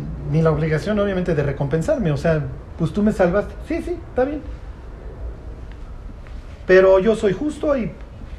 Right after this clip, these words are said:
pa' mí nadie trabaja de a gratis <clears throat> y te quiero recompensar.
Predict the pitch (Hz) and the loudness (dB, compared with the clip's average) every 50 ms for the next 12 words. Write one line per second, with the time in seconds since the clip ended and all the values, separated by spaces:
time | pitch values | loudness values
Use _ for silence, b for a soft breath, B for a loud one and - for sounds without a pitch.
0 | - - - - - - - - - - - - 190 190 202 226 233 233 233 226 | -12 -14 -14 -14 -14 -14 -14 -14 -14 -14 4 6 6 6 8 6 4 4 4 4
1 | 208 202 214 208 208 185 - 165 147 156 170 151 160 151 139 135 135 165 196 226 | 4 4 4 4 4 4 4 4 6 6 6 6 6 4 4 4 4 4 4 4
2 | 220 - 311 311 - - - - - - - - - - - - - - 202 196 | 2 0 -2 -2 -2 -6 -12 -14 -14 -16 -16 -14 -14 -12 -6 -2 0 0 0 0
3 | - 175 156 - - - 226 226 233 226 233 - - 233 233 269 262 233 320 403 | 0 -2 -2 -2 0 2 4 4 4 4 4 0 -2 -2 -2 -2 -4 -4 -6 -8